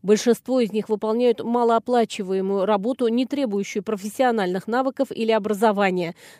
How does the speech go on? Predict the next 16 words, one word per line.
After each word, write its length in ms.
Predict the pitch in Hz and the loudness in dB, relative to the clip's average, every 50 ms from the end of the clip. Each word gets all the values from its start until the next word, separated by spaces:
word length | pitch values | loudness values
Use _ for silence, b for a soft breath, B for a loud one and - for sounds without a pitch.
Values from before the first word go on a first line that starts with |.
| B B | B B
Тем 200 | - 339 320 294 | 0 2 2 4
не 80 | 285 262 | 2 2
менее, 320 | 240 254 294 294 277 240 | 0 0 0 2 2 2
в 80 | 208 233 | 4 4
оон 200 | 240 240 233 226 | 4 4 4 4
надеются 520 | 220 214 202 196 254 269 233 - - 220 | 2 0 0 -2 -4 -4 -4 -2 -2 0
достичь 500 | 185 214 220 214 - - 262 240 - - | 2 2 0 0 -2 -6 -8 -8 -8 -10
полного 460 | - - 269 262 233 196 202 190 196 | -6 -2 0 0 2 0 0 0 -2
равноправия 560 | 202 190 190 202 202 202 - 311 311 294 269 - | -2 -2 -2 -2 -4 0 0 0 2 2 2 0
уже 300 | - 247 202 247 302 262 | 0 -2 -2 -2 -2 -2
к 80 | 220 | -2
две 180 | 190 220 233 220 | 2 2 2 2
тысячи 280 | - 262 240 - 247 | 2 -2 -4 -4 -6
тридцатому 580 | 202 - 226 240 - - 202 175 - 196 196 196 | -6 -4 -6 -6 -4 -4 -4 -2 -2 -2 -4 -2
году, 360 | 180 202 202 180 190 185 175 B B B B B | 0 0 0 2 0 -2 -4 B B B B B
говорит 360 | _ 214 214 240 233 247 233 | _ 0 2 4 4 2 0